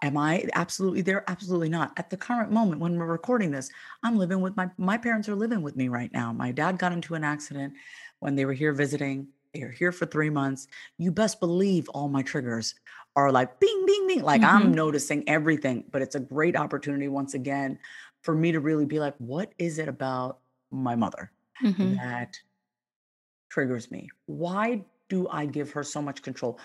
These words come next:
Speaker 1: What is it about her? What belief about myself is being brought to surface by being around her?" So that's kind of, you know, we often want to avoid our emotions and wanna call it a positive mindset.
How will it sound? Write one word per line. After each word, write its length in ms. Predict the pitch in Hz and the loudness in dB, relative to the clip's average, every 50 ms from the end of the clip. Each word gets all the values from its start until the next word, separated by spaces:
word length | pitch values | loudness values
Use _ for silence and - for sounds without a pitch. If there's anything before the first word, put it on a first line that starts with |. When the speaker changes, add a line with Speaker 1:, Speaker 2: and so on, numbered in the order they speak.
| - _ | -20 _
Speaker 1:
What 180 | - 160 196 202 | 0 2 4 4
is 160 | 247 233 254 | 4 2 0
it 80 | 247 220 | -2 -2
about 320 | 190 156 170 165 160 143 | -2 0 0 0 0 -2
her? 540 | 123 - - - 165 151 139 131 131 127 - - - - - - | -4 -8 -4 0 2 2 2 2 0 -2 -6 -12 -16 -18 -12 0
What 240 | - 214 240 233 - | 4 4 4 4 4
belief 360 | 175 160 156 185 202 190 - | 2 2 2 2 2 2 0
about 300 | 165 135 160 151 160 - | -2 0 0 0 0 -2
myself 640 | 143 135 131 - - - 180 165 151 143 139 - - - | -4 -6 -6 -6 -2 2 4 4 4 4 0 -2 -6 -6
is 120 | 135 117 | -6 -6
being 540 | - - 143 147 156 151 147 143 135 131 131 - _ _ | -4 -2 0 2 2 4 4 2 2 0 -2 -8 _ _
brought 360 | 131 - 160 160 151 151 151 | -8 0 0 0 0 0 -4
to 60 | 143 | -8
surface 420 | 135 - - 143 135 131 147 131 - | -6 -4 -2 -2 -2 -2 -4 -8 -6
by 200 | - - 139 135 | -2 0 0 0
being 340 | 123 - 160 156 151 139 135 | 2 2 2 4 4 4 2
around 320 | 127 131 131 131 131 123 | 2 4 4 4 2 2
her?" 140 | 123 113 120 | 2 0 2
So 120 | - 170 | 0 2
that's 260 | 165 214 233 262 - | 6 6 6 6 4
kind 240 | - - 233 240 226 | 4 6 8 8 10
of, 180 | 190 151 - - - - - - - - - - _ _ | 8 6 4 -2 -14 -20 -20 -20 -20 -20 -20 -20 _ _
you 80 | 196 185 | 4 6
know, 260 | 180 170 165 - - - | 6 6 6 4 0 -4
we 280 | 165 170 202 220 247 254 | 0 2 4 6 6 6
often 440 | - 220 226 226 233 220 202 196 - | 6 4 4 4 4 2 2 0 0
want 320 | - 160 160 175 170 165 160 | -2 2 4 4 4 4 4
to 120 | 156 147 | 2 2
avoid 560 | 123 143 139 123 143 147 160 175 170 165 - - | 2 0 0 0 0 2 4 4 4 4 2 2
our 240 | - 160 156 147 143 | 2 2 2 2 2
emotions 560 | 147 143 147 147 147 - 170 160 165 165 - | 2 0 0 0 0 0 -2 -2 -2 -2 -4
and 200 | - - 135 135 | -4 -4 -2 -2
wanna 180 | 135 135 127 107 | 0 0 -2 -2
call 320 | - - - 151 139 139 143 | -4 -4 0 2 2 4 4
it 60 | 135 | 2
a 40 | 131 | 0
positive 440 | - 143 139 135 127 139 131 123 | 0 0 0 0 0 0 -2 -2
mindset. 560 | 117 127 123 131 143 139 - 180 180 180 196 | -2 -2 -2 -2 -2 -2 0 2 2 2 2